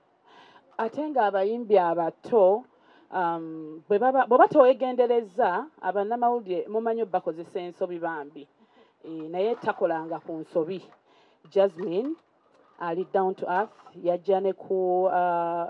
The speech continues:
um, Honorable nga swearinga in, uh, nga afu-, agenda mu Parliament, be bamu ku be baali ewaka nga bakola emirimu, bayoza,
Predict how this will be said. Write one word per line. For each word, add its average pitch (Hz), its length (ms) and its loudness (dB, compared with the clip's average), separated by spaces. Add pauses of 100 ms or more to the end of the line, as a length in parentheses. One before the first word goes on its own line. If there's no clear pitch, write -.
um, 156 640 -10
Honorable 170 480 -2
nga 160 240 -4
swearinga 190 640 0
in, 196 380 -6 (520)
uh, 156 640 -10
nga 151 240 -8
afu-, - 280 -8
agenda 170 320 -4
mu 175 60 -10
Parliament, 170 540 -6 (160)
be 175 100 0
bamu 180 240 -2
ku 196 120 -12
be 185 160 2
baali 196 340 4
ewaka 165 440 2
nga 185 120 8
bakola 202 320 8
emirimu, 220 400 4
bayoza, 226 600 10